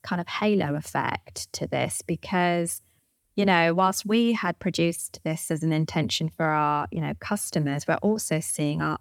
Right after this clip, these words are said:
own employees truly getting behind this and,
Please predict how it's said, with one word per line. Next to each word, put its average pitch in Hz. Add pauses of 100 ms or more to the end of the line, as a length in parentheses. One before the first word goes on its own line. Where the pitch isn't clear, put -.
own 185
employees 175 (480)
truly 190
getting 165
behind 175
this 151
and, 151